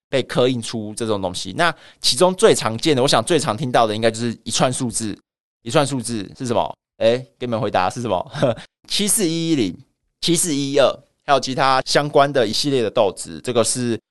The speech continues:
算是他们比较晚期的一次计划鉴定出来的几个品种。那他们比较早期的品种呢，会是一些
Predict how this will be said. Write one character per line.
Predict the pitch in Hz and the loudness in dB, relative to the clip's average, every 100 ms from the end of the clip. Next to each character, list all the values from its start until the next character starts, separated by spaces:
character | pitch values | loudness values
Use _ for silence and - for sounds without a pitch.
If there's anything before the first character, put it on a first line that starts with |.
| - | -2
算 | 190 170 | 0 0
是 | 165 | 0
他 | 160 | 0
们 | 147 127 113 - | 0 -2 -6 -8
比 | 107 | 4
较 | 175 | 6
晚 | 131 95 | 6 2
期 | - 92 | -4 -2
的 | 101 95 92 80 - | 4 4 4 0 -4
一 | |
次 | 113 135 | -6 -4
计 | - 117 | -2 0
划 | 127 110 87 - _ | 2 2 0 -6 _
鉴 | 151 | -2
定 | 123 117 | -2 0
出 | 117 | 2
来 | 95 | 4
的 | 87 82 80 123 | 2 -2 -4 -8
几 | 110 | -6
个 | 95 110 | 0 0
品 | 107 101 | 0 0
种。 | 98 - _ _ _ _ _ | 0 0 _ _ _ _ _
那 | 135 135 | -2 0
他 | 196 | 2
们 | 208 - | 0 0
比 | |
较 | 120 | -2
早 | 208 117 87 | 0 0 -2
期 | - 98 | -6 -2
的 | 107 | -2
品 | 135 123 | -2 -2
种 | 139 98 | -2 0
呢， | 95 | 0
会 | 135 139 | -2 -4
是 | 135 | -4
一 | 131 | -4
些 | 139 | -2